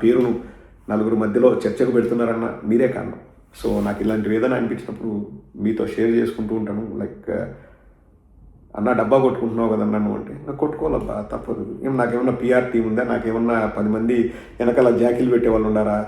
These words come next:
చంద్రబాబుకు పచ్చ మీడియా లాగా." కాబట్టి ఇంకా నా డబ్బా నేనే కొట్టుకుంటున్నాను అనుకోండి, అలా అయినా నాకు ఆనందమే. Thank you very much. Thank you for your love and support. I'll be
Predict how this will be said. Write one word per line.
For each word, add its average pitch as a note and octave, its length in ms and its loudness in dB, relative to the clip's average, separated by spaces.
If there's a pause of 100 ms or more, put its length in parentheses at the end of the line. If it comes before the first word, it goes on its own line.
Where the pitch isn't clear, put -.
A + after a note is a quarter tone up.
చంద్రబాబుకు A2+ 440 6
పచ్చ A2 260 -2
మీడియా A2 220 0
లాగా." G2 300 -4 (100)
కాబట్టి G#3 540 -2 (300)
ఇంకా C3 480 4 (380)
నా B2+ 140 0
డబ్బా A2+ 240 -2
నేనే A#2 180 0
కొట్టుకుంటున్నాను G#2+ 580 -6
అనుకోండి, - 260 -10 (180)
అలా A2 160 2
అయినా C3+ 180 6
నాకు B2 200 4
ఆనందమే. A2+ 400 -4 (560)
Thank A#2+ 260 -2
you A#2+ 160 0
very A2+ 160 2
much. A2+ 120 -2 (100)
Thank A#2 160 0
you C3 160 -4
for A2+ 80 0
your A2 120 2
love A2 180 2
and A2 100 -2
support. - 320 -6 (680)
I'll A#2 220 4
be A#2 160 4